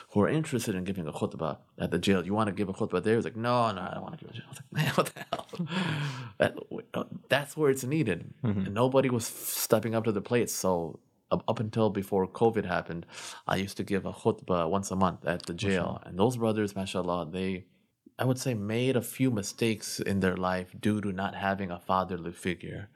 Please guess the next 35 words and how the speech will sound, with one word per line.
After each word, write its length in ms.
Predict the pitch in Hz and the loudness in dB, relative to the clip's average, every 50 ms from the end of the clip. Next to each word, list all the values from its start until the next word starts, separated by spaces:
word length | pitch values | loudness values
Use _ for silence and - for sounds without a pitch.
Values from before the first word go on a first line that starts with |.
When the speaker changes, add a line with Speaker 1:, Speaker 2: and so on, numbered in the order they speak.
| - - - - - _ _ | -20 -20 -20 -20 -20 _ _
Speaker 1:
or 140 | - 90 90 | 0 0 0
due 180 | 90 104 104 107 | 2 0 0 0
to 100 | 104 101 | 2 2
the 140 | 98 95 92 | 0 0 -2
environment. 800 | 90 90 87 92 92 92 92 90 87 85 85 85 - - - - _ _ _ | -2 -4 -2 0 0 0 0 -2 -4 -6 -6 -6 -8 -8 -10 -16 _ _ _
And 180 | - 95 104 135 | -2 0 2 2
it 80 | 139 - | 0 2
could 120 | - 165 | 4 4
have 80 | 139 127 | 4 4
been 140 | 120 113 110 | 4 2 2
me. 160 | 117 110 87 | 0 0 -2
If 100 | - - | -2 2
I 120 | 107 117 131 | 2 2 2
didn't 140 | 131 123 - 120 120 | 2 0 0 0 0
have 80 | 110 104 | -2 -2
the 60 | 101 | -2
father 340 | - 107 104 110 104 104 101 | 2 2 4 4 4 2 2
I 140 | 101 107 | 2 2
had, 200 | 110 107 107 101 | 2 2 0 2
I 100 | 95 107 | 2 2
don't 120 | 110 107 101 | 2 2 2
know 120 | 98 95 | 2 2
what 180 | 90 95 98 - | 2 0 0 0
kind 220 | - 104 98 92 | 0 0 0 0
of, 100 | 87 90 90 95 98 - - - | 0 -2 -6 -8 -14 -18 -16 -10
you 40 | 117 | -8
know, 80 | 104 - | -8 -8
person, 400 | - - 101 95 92 87 95 101 | -4 -2 -2 -2 0 0 0 0
maybe 220 | 107 117 113 101 | 2 0 2 2
I 100 | 104 127 | 2 2
would 140 | 131 127 101 | 2 2 0
have 60 | 87 82 | -2 -4
been 120 | 90 82 | -6 -8
in 100 | 85 85 82 | -8 -8 -4
jail. 380 | 90 87 87 98 117 107 - | -4 -2 -2 -4 -6 -8 -12